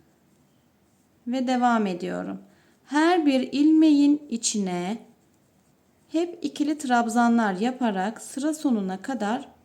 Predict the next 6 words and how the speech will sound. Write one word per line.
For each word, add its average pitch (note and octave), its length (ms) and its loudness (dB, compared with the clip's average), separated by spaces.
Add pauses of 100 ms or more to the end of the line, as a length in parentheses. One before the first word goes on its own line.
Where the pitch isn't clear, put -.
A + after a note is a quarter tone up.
(160)
işlemimi B3+ 680 -4
devam G3+ 420 -2
ediyorum. F#3 540 -8 (4000)
Köşe C4 200 -2
başına B3+ 360 0
geldik. F#3+ 600 -2